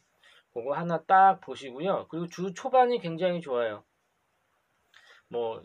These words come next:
계약이라든지 아니면 서류 작성이라든지 이런 건요, 주 초반에 다 끝내버리시고요. 크게,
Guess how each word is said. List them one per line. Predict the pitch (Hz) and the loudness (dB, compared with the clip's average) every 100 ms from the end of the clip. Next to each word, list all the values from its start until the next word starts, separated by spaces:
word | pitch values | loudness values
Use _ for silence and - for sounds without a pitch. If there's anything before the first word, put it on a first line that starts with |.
| - | -18
계약이라든지 | - 135 151 165 160 147 135 123 110 110 120 165 208 | -6 2 4 4 4 2 0 -4 -12 -12 -8 -6 -6
아니면 | - 113 120 120 | -2 -2 -4 -10
서류 | 120 - 202 226 | -10 -8 -4 0
작성이라든지 | 208 190 165 143 123 120 113 107 | 0 0 -8 -4 -4 -4 -8 -12
이런 | 110 113 117 | -10 -8 -8
건요, | 120 165 160 | -8 -8 -8
주 | - 131 | -12 -18
초반에 | - 185 180 143 127 160 170 - _ - | -12 -4 -2 -2 -6 -10 -12 -20 _ -12
다 | 107 113 | -12 -10
끝내버리시고요. | 180 214 208 156 123 120 117 110 180 170 _ _ _ _ _ _ _ _ _ _ _ _ _ _ _ _ _ _ _ _ _ _ _ _ _ | -12 -6 -4 -4 -6 -8 -16 -8 -6 -6 _ _ _ _ _ _ _ _ _ _ _ _ _ _ _ _ _ _ _ _ _ _ _ _ _
크게, | - 269 226 180 180 226 | -12 -4 0 2 2 -2